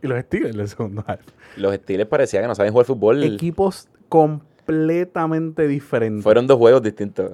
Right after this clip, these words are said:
Speaker 1: Vaya, busca los highlights, yo no le estoy mintiendo. Algo completamente distinto, tú sabes. Literalmente, y te voy a, te voy a, te voy a confesar esto. Cuando yo estaba viendo esa primera mitad de ese juego,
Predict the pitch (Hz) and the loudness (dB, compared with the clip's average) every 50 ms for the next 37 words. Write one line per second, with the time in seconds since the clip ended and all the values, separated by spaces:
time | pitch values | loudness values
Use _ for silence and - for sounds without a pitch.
0 | 87 - 107 98 98 98 92 101 123 151 185 208 214 - _ _ _ _ - 110 | -14 -20 -16 -10 -8 -6 -4 -4 -2 -2 -2 -4 -6 -10 _ _ _ _ -14 -10
1 | 107 98 - - 117 113 107 104 117 117 135 151 185 190 185 185 _ - 113 104 | -10 -8 -6 -4 -2 -2 -2 0 0 0 0 0 0 -2 -4 -6 _ -10 -8 -8
2 | 104 104 101 98 - 92 90 87 85 87 87 - 107 110 104 98 90 87 - _ | -6 -8 -10 -10 -12 -14 -14 -14 -14 -14 -8 -4 -4 -4 -4 -4 -8 -12 -14 _
3 | _ _ _ _ _ _ _ _ _ _ _ _ _ _ - - 123 143 151 170 | _ _ _ _ _ _ _ _ _ _ _ _ _ _ -10 -6 -4 -4 -2 -2
4 | 190 190 - 175 165 151 135 - 143 147 151 170 175 170 175 185 - 190 175 165 | -4 -4 0 -2 -2 -2 -2 -4 -2 -2 -2 -4 -6 -6 -8 -6 -4 -4 -4 -4
5 | - - - 131 135 151 156 143 120 110 110 113 - - 120 107 101 98 95 95 | -4 -8 -8 -6 -4 -4 -4 -4 -6 -6 -6 -6 -2 0 0 2 0 -2 -6 -8
6 | - _ _ _ _ _ _ _ _ _ _ _ _ _ _ _ _ _ _ - | -12 _ _ _ _ _ _ _ _ _ _ _ _ _ _ _ _ _ _ -8
7 | 151 165 165 160 170 170 180 202 220 226 226 - 175 151 147 147 - - 135 131 | -6 -6 -4 -2 -2 -2 -2 -2 -4 -6 -4 0 0 0 0 0 -4 -8 -8 -4
8 | 135 120 117 117 117 135 139 127 - - 117 117 123 127 - 131 117 - 110 101 | -2 -2 0 2 0 0 0 -4 -4 -4 -2 0 0 -2 -2 -6 -8 -6 -6 -6
9 | 107 117 143 165 170 175 190 160 175 151 135 120 - - - 95 87 87 - - | -4 -4 -4 -4 -2 -2 -2 2 2 4 4 2 0 -2 -6 -10 -10 -10 -12 -20
10 | _ _ _ _ _ _ _ _ _ _ _ _ _ _ _ _ _ _ _ - | _ _ _ _ _ _ _ _ _ _ _ _ _ _ _ _ _ _ _ -6
11 | 143 143 143 143 147 147 147 - 170 170 175 175 180 170 175 180 175 175 165 - | -4 -2 -2 -2 -4 -4 -2 -2 0 0 0 0 0 -2 -4 -4 -6 -8 -6 -6
12 | 180 - 175 175 180 175 170 170 170 170 160 170 170 175 170 160 165 147 - 175 | -6 -6 -6 -6 -6 -4 -4 -4 -4 -4 -2 0 0 0 0 0 -4 -4 -4 -4
13 | 160 160 175 175 170 165 147 123 117 113 107 110 - | -4 -2 0 2 2 4 4 4 4 2 2 0 -2